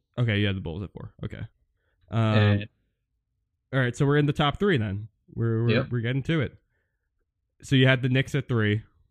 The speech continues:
Speaker 2: Yep.
Speaker 1: Tell me why you like 'em so much. What, what, what does it do for you? You're a fan. You're a, you're a hardcore
Speaker 2: Uh,
Speaker 1: fan. This is the most
Speaker 2: yeah,
Speaker 1: insight we're
Speaker 2: but
Speaker 1: gonna have.
Speaker 2: But th-, they're just, they're clean. I d-, I don't know how else to describe it. They're just very pleasing to look at.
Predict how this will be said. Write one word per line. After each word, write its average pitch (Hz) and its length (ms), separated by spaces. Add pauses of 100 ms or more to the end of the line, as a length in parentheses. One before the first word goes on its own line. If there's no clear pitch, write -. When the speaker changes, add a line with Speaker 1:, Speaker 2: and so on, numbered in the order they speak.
(240)
Speaker 2:
Yep. 139 500
Speaker 1:
Tell 120 140
me 117 60
why 110 120
you 107 120
like 98 180
'em 95 120
so 95 140
much. 87 320 (420)
What, - 200
what, 120 320
what 123 120
does 131 120
it 127 80
do 110 160
for 107 140
you? 95 200
You're 107 200
a 104 40
fan. 98 340
You're 98 320
a, 87 40
you're 104 140
a 101 40
hardcore 113 420
Speaker 2:
Uh, - 40
Speaker 1:
fan. 104 200
This 104 120
is - 60
the 113 80
most 107 220
Speaker 2:
yeah, 110 80
Speaker 1:
insight 104 260
we're 101 80
Speaker 2:
but 107 80
Speaker 1:
gonna 104 120
have. 95 180 (640)
Speaker 2:
But 190 200
th-, 170 120
they're 208 120
just, - 480
they're 165 120
clean. 135 440
I 110 100
d-, 127 60
I 120 100
don't 156 120
know 156 60
how 151 60
else 147 120
to - 60
describe 117 360
it. 101 40
They're 104 100
just 117 180
very 135 240
pleasing 120 440
to 110 80
look 104 240
at. 107 200